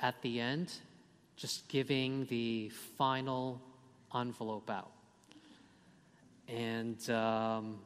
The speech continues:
they happen to have these auditors from one of the most prestigious firms. No offense if you work for this firm, but they, they had, um, this firm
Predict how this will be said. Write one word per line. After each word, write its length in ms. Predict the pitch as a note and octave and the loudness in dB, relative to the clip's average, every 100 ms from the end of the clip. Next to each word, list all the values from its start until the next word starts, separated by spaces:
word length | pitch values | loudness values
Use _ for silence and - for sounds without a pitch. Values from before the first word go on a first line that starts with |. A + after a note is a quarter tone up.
| - - | -14 -2
they 100 | D3 | 2
happen 300 | - F3 E3+ | 8 8 8
to 60 | |
have 180 | D#3+ C3+ | 6 6
these 220 | D3 B2+ - | 4 -2 4
auditors 800 | C3+ E3+ C#3+ F#2+ - - - - | 6 6 6 -2 -6 -6 -6 -10
from 220 | - C#3 | -6 0
one 120 | C3 C#3 | 2 2
of 80 | |
the 80 | C3+ | 2
most 460 | B2 C3 E3 - - | 4 6 6 6 2
prestigious 560 | E3 - D3+ B2 C3+ | 2 2 2 2 0
firms. 560 | - C#3+ A#2 G2+ G2 - | 0 2 2 0 -4 2
No 140 | D#3 | 4
offense 520 | E3+ - D3 C#3 - - | 4 4 4 4 0 -2
if 100 | - - - | -4 -10 -12
you 240 | A#2+ B2 | -4 -4
work 340 | A#2+ A#2 A2 A2 | -2 0 0 -2
for 220 | - A2 | -8 -6
this 160 | G#2 | -4
firm, 320 | - A2 G2 F#2 | -4 -4 -6 -2
but 180 | A#2 A2 - - - - | -2 -2 -6 -16 -18 -2
they, 180 | B2+ C3 | 2 2
they 220 | C3 C3+ | 2 0
had, 260 | A2+ D3 D#3+ C3+ - | 6 8 8 4 2
um, 200 | C3 B2 | 4 4
this 180 | B2+ - | 2 -2
firm 360 | - C3 C3+ | 2 4 4